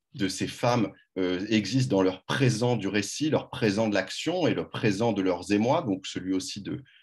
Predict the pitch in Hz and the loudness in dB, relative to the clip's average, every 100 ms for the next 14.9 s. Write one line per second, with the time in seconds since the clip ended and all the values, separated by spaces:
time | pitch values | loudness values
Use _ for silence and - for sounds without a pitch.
0 | _ - - 98 92 117 160 - _ _ | _ -8 -4 0 2 2 2 -2 _ _
1 | _ _ - 131 165 160 107 107 - _ | _ _ 0 4 4 6 4 2 -4 _
2 | 110 98 113 - 160 107 123 131 131 139 | -4 0 2 0 2 2 4 2 2 2
3 | 147 104 - - 101 98 147 131 110 113 | 4 2 -2 -2 0 2 4 2 2 2
4 | 170 135 - - - 160 175 98 98 135 | 2 0 -2 -4 -4 -2 0 0 0 0
5 | 135 101 131 139 135 127 - 135 143 - | 2 2 2 2 2 2 2 0 0 -6
6 | - 110 127 135 131 120 110 113 104 - | 0 4 6 4 2 2 2 2 0 0
7 | 101 110 170 139 123 110 - 160 123 165 | 0 0 2 0 -2 -6 -8 -2 2 2
8 | 190 _ _ _ - 113 104 120 131 180 | -2 _ _ _ 0 2 4 4 6 4
9 | 131 117 - 135 131 135 127 131 131 98 | 4 2 2 2 4 4 2 2 0 0
10 | 101 98 90 90 92 87 117 147 110 127 | 0 0 -2 -4 -4 0 4 4 6 6
11 | 135 92 95 95 101 98 - 127 113 - | 6 6 4 2 0 -4 -2 0 0 -4
12 | 117 - - - 101 - 85 85 87 95 | -8 -6 -6 -8 -8 -6 -4 -4 -6 -4
13 | 101 113 123 104 98 104 95 92 98 95 | -2 2 4 2 -2 -6 -6 -6 -4 -4
14 | 90 123 143 185 - - 104 - 104 | -4 0 2 2 0 2 2 2 -2